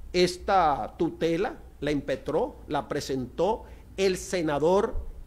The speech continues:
Antonio Sanguino, que no es más que un oportunista que está queriendo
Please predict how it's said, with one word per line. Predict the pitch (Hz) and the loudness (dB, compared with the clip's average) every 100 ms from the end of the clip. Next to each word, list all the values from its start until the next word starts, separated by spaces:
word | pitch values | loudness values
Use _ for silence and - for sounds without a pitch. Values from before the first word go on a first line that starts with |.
| - - | -6 6
Antonio | 175 160 147 - 202 202 202 | 6 6 2 2 2 2 0
Sanguino, | 202 180 147 143 196 156 101 - - - - - - - - | 2 2 2 2 4 4 0 -8 -14 -14 -16 -16 -16 -16 -12
que | - 254 | -8 2
no | 233 | 2
es | 208 | 4
más | 214 208 | 4 2
que | 208 | 0
un | 202 | 2
oportunista | 208 208 214 208 226 214 196 - 202 220 - - - - - - - | 2 4 0 0 0 4 4 2 -2 -2 -8 -10 -12 -10 -10 -10 -6
que | 160 156 | -2 -2
está | 147 170 165 170 175 165 - | 0 2 4 6 4 2 0
queriendo | 160 160 170 170 180 180 | 0 2 0 2 -2 -2